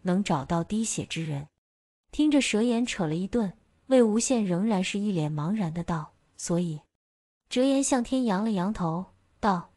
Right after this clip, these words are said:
：“所以，要不你还是去天宫找一趟司命吧，问问你的情节是怎么回事吧。”魏无羡听得头晕，实在不明白蛇颜在说什么，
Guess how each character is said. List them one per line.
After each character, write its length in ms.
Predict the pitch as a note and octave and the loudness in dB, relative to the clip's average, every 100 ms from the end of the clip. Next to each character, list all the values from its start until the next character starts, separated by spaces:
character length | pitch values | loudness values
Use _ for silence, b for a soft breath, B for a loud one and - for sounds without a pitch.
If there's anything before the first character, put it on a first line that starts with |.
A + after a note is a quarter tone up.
| _ _ | _ _
：“所 220 | - G3+ | -2 0
以， 260 | G#3+ F3+ D#3+ b b b | 2 0 -4 b b b
要 160 | - A#3+ | 2 2
不 140 | A3 | 4
你 140 | A3 E3+ | 0 0
还 180 | - F#3 | 0 -2
是 140 | A#3 | -2
去 160 | - G3+ | -2 -4
天 260 | - A#3 | 0 -2
宫 200 | A#3 B3+ | 0 -2
找 220 | A#3 D3+ | 0 -2
一 60 | D3 | -2
趟 200 | G3 G3 | -2 -2
司 180 | - B3 | -2 -2
命 240 | B3+ A3 | 0 -2
吧， 260 | D#3 D3+ - _ _ _ | -4 -8 -12 _ _ _
问 180 | C4 A#3 | 2 4
问 160 | G3+ | 2
你 100 | E3 | 0
的 100 | D#3+ | -2
情 260 | F3 - F#3+ | -2 -2 -2
节 200 | G3+ F3+ | 0 0
是 160 | - G#3+ | 0 -4
怎 140 | - | -6
么 80 | C#3+ | -6
回 160 | - | -4
事 180 | D#3 - | -2 -4
吧。” 240 | - - - _ _ _ _ _ _ | -6 -14 -18 _ _ _ _ _ _
魏 160 | D4+ C#4+ | 2 4
无 160 | C4 | 4
羡 220 | C4+ C#4 | 2 2
听 160 | A#3 C4+ | 2 0
得 100 | B3+ | -2
头 260 | - F3 G3+ | 0 0 2
晕， 280 | B3 C4 - _ _ | 0 0 -4 _ _
实 260 | - - G3+ | -6 0 2
在 160 | A#3+ | 2
不 140 | A3 A3+ | 2 0
明 240 | F3 E3+ | 0 0
白 280 | G3+ F3 - | 0 0 -4
蛇 260 | - - F3+ | -8 -2 0
颜 220 | F#3 F3+ | 2 0
在 140 | G3 | -2
说 220 | F#3 - A3+ | -2 -2 -4
什 160 | - | -4
么， 200 | C#3 D3+ | -6 -10